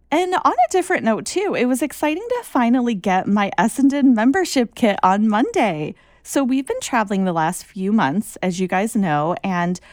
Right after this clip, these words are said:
the package went to our P O box that we've had since we were away from the city, and then everything had to be forwarded from there.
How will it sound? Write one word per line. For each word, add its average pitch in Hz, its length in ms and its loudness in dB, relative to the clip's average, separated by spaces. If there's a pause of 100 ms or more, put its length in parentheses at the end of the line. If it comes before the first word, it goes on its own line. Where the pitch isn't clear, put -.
(140)
the 247 100 0
package 240 440 -2
went 226 160 0
to 208 80 -2
our 170 120 0
P - 240 -6
O 233 120 -2
box 285 580 -6
that - 160 -2
we've 220 160 -2
had 180 380 -4
since 175 320 -6
we 170 160 -2
were 165 280 -2 (220)
away 247 280 0
from 233 200 0
the 220 100 -2
city, 180 460 -4 (220)
and 226 120 6
then 247 120 4
everything 214 380 2
had 190 180 0
to 190 80 -4
be 160 100 -4
forwarded 202 640 -2
from 254 280 0
there. 254 400 -2